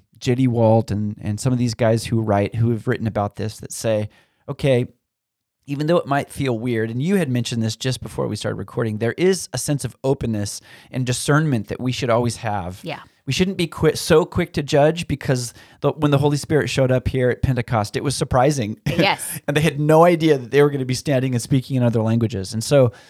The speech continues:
Speaker 1: there's a sense that we should reserve judgment.
Speaker 2: Yes.
Speaker 1: We should be prayerfully discerning, um,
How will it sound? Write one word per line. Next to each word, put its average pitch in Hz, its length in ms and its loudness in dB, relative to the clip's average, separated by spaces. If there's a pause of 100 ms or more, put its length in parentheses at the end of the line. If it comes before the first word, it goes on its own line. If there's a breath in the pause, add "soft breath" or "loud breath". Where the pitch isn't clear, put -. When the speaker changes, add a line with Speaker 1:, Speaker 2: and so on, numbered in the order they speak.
(200 loud breath)
Speaker 1:
there's 160 160 -2
a 165 60 0
sense 202 360 0
that 131 160 2
we 143 100 2
should 139 300 -4
reserve 117 340 0
judgment. 127 480 -2 (100)
Speaker 2:
Yes. - 380 -14
Speaker 1:
We 127 80 -4
should 123 160 -6
be 123 80 -4
prayerfully 135 540 0
discerning, 127 640 0 (460)
um, 113 380 -4